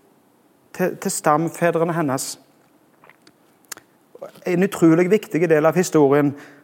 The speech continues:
for folkene hans. Hun kunne dette utenat. Hun kunne alle de ti bud. «Du skal ikke ha andre guder enn meg.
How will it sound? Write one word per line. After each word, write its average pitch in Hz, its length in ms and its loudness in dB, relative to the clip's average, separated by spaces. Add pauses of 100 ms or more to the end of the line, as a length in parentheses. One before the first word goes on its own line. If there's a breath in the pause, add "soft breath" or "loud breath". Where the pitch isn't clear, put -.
for - 180 -2
folkene 135 400 0
hans. - 200 -8 (760)
Hun 160 120 -2
kunne 165 400 2
dette 196 240 -2
utenat. 131 480 -4 (560 soft breath)
Hun 151 80 -6
kunne 185 320 2
alle 220 240 0
de 185 160 -4
ti 180 160 -2
bud. 156 320 -2 (1300)
«Du 165 60 -2
skal 202 200 -2
ikke 185 160 -4
ha 185 60 4
andre 156 240 -2
guder 147 240 0
enn 143 100 -4
meg. 120 300 -6